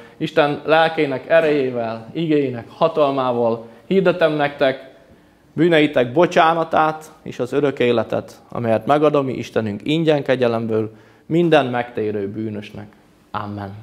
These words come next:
Most pedig, kedves testvérek, foglaljunk helyet és járuljunk a szent asztalhoz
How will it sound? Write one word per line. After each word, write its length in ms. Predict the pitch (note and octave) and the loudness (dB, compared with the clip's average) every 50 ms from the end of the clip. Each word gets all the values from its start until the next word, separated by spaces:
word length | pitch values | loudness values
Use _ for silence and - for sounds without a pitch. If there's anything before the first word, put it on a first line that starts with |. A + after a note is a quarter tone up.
| - _ - - - - - - - - - - - - - - - _ _ _ - - - - - - - - - - - - - - - - - _ _ _ | -20 _ -20 -20 -20 -20 -20 -20 -20 -20 -20 -20 -20 -20 -20 -20 -20 _ _ _ -20 -20 -20 -20 -20 -20 -20 -20 -20 -20 -20 -20 -20 -20 -20 -20 -20 _ _ _
Most 160 | - D3 D3 - | -4 -4 2 6
pedig, 240 | D3+ C#3+ C#3 C#3 | 6 6 6 4
kedves 340 | C#3 - D3 C#3 C3+ C3 - | 2 2 2 4 4 2 2
testvérek, 680 | - D3+ D3 D3 - D3+ C#3+ C3 B2+ B2+ - - - - - | 4 0 0 2 2 2 4 4 4 2 0 -8 -18 -20 -14
foglaljunk 520 | - - D#3+ D3+ D3+ C#3+ C3+ B2+ B2+ A#2+ | -2 -2 0 4 6 4 4 4 2 -2
helyet 380 | - D#3+ D3 D3 C#3+ C#3+ C#3+ - | 2 2 4 4 4 2 0 -2
és 220 | B2 B2+ A#2+ - | -4 -4 -2 2
járuljunk 540 | D3 D3 D3 C#3+ C#3 C#3+ C#3 C3+ C3 B2+ C3 | 2 4 4 4 4 2 0 -2 -4 -4 -6
a 60 | B2 | -6
szent 320 | - - D#3 D3 C#3 C#3 | 0 2 2 2 2 2
asztalhoz 680 | D3+ D3+ D3 - - D3 C#3+ C#3 C3 C3+ C3 B2+ - | 0 0 0 0 2 2 4 4 2 2 -2 -2 -6